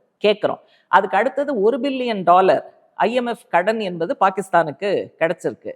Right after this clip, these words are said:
இப்ப அதை நம்ம எப்படி பார்க்கிறோம்னா, இந்திய மட்டத்துல ராஜ்ய ரீதியாக முறையாக நடவடிக்கை எடுக்கவில்லை, அதில் ஏற்பட்ட தோல்விதான் இந்த ஒரு பில்லியன் டாலர் லோன் என்பது,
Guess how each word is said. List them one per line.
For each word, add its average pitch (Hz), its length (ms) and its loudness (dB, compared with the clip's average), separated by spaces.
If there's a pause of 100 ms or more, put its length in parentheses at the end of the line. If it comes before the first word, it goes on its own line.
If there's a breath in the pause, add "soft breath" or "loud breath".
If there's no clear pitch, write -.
(300)
இப்ப 170 160 2
அதை 202 220 4
நம்ம 294 200 -4
எப்படி 233 320 -4
பார்க்கிறோம்னா, 143 800 0 (300)
இந்திய 262 800 2 (260)
மட்டத்துல 131 720 2 (300 soft breath)
ராஜ்ய 269 600 0
ரீதியாக 226 640 -2
முறையாக 214 580 -4
நடவடிக்கை 190 720 -4
எடுக்கவில்லை, 151 760 -6 (200)
அதில் 160 360 0
ஏற்பட்ட 214 540 -4 (100)
தோல்விதான் 175 720 -2 (300)
இந்த 240 440 -2
ஒரு 214 200 2
பில்லியன் 220 440 -4
டாலர் 190 720 4
லோன் 214 320 0
என்பது, 180 720 -2